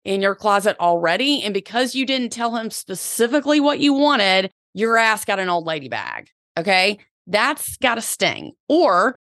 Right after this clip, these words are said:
my client who had sixteen red sweaters. Oh, you heard me right. One six, that's sixteen.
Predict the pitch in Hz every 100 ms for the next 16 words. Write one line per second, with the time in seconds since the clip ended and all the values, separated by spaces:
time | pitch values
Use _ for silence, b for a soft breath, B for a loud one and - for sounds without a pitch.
0 | _ 220 226 247 262 254 214 247 226 220
1 | - - 294 - - 269 247 226 214 196
2 | - 214 113 117 - 247 226 214 359 359
3 | 330 240 220 175 160 160 - _ - 196
4 | 233 247 - 233 175 - 190 - - -
5 | 226 - - 196 190 80 69